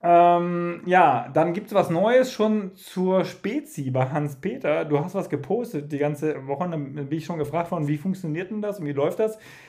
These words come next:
Ähm, wir sind ja Partner der Eurobike, äh, sind Partner des neuen Konzepts, äh, Road to Eurobike.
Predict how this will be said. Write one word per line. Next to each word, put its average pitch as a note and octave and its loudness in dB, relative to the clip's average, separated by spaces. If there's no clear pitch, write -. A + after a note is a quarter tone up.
Ähm, D#3 -2
wir D#3+ -2
sind A3 -8
ja D3+ 2
Partner E3+ -2
der D3 -2
Eurobike, E3+ 2
äh, C#3 -10
sind B2+ -4
Partner D#3 -4
des C3 -10
neuen C3 -6
Konzepts, C3 -6
äh, C#3 -4
Road C3+ -2
to D3 -10
Eurobike. A3 -4